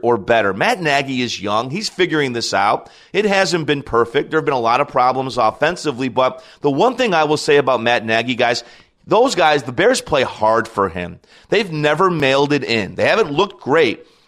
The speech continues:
but, you know, when they had lost six in a row, they came out every single week and they played inspired football,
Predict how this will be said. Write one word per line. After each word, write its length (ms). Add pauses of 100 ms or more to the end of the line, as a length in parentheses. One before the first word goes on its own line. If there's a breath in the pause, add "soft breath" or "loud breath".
(120)
but, 240
you 80
know, 120
when 160
they 140
had 180
lost 280
six 280
in 80
a 80
row, 480 (240 loud breath)
they 140
came 280
out 400
every 320
single 400
week 320
and 160
they 80
played 320
inspired 560
football, 720